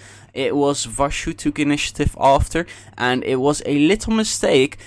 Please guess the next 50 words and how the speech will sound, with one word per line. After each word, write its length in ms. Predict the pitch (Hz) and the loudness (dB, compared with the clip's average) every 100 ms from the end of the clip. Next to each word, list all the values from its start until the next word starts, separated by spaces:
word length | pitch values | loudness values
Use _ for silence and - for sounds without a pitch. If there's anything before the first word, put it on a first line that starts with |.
| - | -4
with, 380 | 123 139 131 139 | 2 4 4 2
uh, 140 | 127 | 2
Vos 400 | 123 143 170 - | 2 0 2 2
right 360 | 131 165 196 175 | 2 4 4 4
behind 440 | 165 160 180 185 | 2 2 2 4
her 160 | 175 147 | 2 2
waiting 500 | 123 170 208 - 180 | 2 2 2 -2 -4
to 160 | - | -4
pounce, 460 | - 165 156 143 - | 2 6 6 2 -2
and 340 | 127 127 135 | -4 -4 -2
pounce 300 | - 151 160 | 0 2 2
she 340 | - - 139 139 | -2 0 2 2
did. 340 | 127 147 135 - - - | 4 4 4 -2 -18 -10
She 280 | - 180 | -6 -4
rode 240 | 165 170 151 | 2 2 4
away 360 | 156 170 160 127 | 4 4 2 -2
from 440 | - 156 151 147 | -4 -2 0 2
the 120 | 143 | 4
rest 340 | 143 151 - - | 2 0 -6 -2
of 220 | 143 127 | -2 2
the 100 | 135 | 4
women, 380 | 147 147 139 139 - - | 6 6 4 0 -8 -8
uh, 240 | - 117 - | 0 2 2
splitting 680 | - - 165 160 - 139 - 170 | -4 -2 0 0 0 -2 -2 0
up 220 | 151 - | 0 0
the 180 | 131 131 | -2 0
field, 480 | - 156 135 143 - - - | 4 6 6 4 -4 -14 -12
and, 400 | 101 117 113 117 | -4 -2 -2 0
uh, 220 | 117 117 | 2 2
she 240 | 117 - 143 | 0 0 2
looked 300 | 139 147 139 | 4 2 2
in 160 | 139 | 0
control 500 | 139 120 - 147 131 | 0 -2 2 4 6
as 100 | 127 | 6
she 200 | - - | 4 -2
headed 360 | 107 120 131 - | -4 0 0 0
for 200 | - 135 | 2 0
the 40 | |
finish 360 | - 135 135 - | 2 0 0 4
line. 220 | 123 123 - - - | 4 4 -2 -20 -4
Clozel 580 | 143 143 147 147 151 147 | 4 6 6 6 8 6
really 280 | 160 156 151 | 6 4 4
trying 360 | - 151 151 | 4 4 4
to 100 | 151 | 0
chase 340 | - - 147 - | -2 2 2 2
her 60 | |
down, 240 | 131 139 135 | 4 4 4
but 120 | 123 | 2
wasn't 380 | 135 151 135 - | 0 0 -2 -4
quite 420 | - 143 143 147 | -2 2 6 6